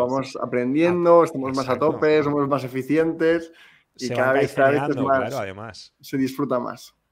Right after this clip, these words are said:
Speaker 2: Sí, sí, es, se va, eso es verdad, son muy caicenecas. O sea, no, aunque no lo ponga ahí, pero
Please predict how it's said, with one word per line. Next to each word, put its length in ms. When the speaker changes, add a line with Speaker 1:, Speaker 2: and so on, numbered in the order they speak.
Speaker 2:
Sí, 240
sí, 240
es, 260
se 200
va, 160
eso 200
es 80
verdad, 360
son 160
muy 240
caicenecas. 840
O 20
sea, 320
no, 120
aunque 220
no 100
lo 100
ponga 240
ahí, 180
pero 340